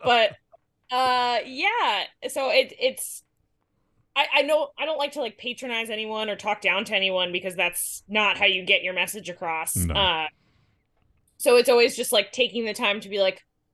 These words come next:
Speaker 1: "Okay, yeah, this is actually what I'm feeling and this is what I need in order to feel better by tomorrow," kind of thing.
Speaker 2: Uh, having that positive e-, exposure in terms of, of, of fiction is probably a great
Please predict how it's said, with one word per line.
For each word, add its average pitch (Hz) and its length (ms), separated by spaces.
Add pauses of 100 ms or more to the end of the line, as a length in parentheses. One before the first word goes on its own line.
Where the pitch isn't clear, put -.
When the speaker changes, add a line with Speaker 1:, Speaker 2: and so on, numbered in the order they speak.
(100)
Speaker 1:
"Okay, 277 300
yeah, 233 220
this 190 180
is 220 80
actually 196 340
what 196 140
I'm 196 140
feeling 185 340
and 180 100
this 190 140
is 180 120
what 185 140
I 170 100
need 175 560
in 202 200
order 180 220
to 180 140
feel 165 220
better 160 500 (640)
by 196 140
tomorrow," 160 640
kind 131 180
of - 80
thing. - 300 (920)
Speaker 2:
Uh, 101 140
having 120 300
that 104 180 (300)
positive 113 560
e-, 104 260
exposure 123 640
in 107 120
terms 110 420
of, 107 320
of, 101 460 (120)
of 92 320
fiction 90 680
is 95 120
probably 101 600
a - 20
great 98 360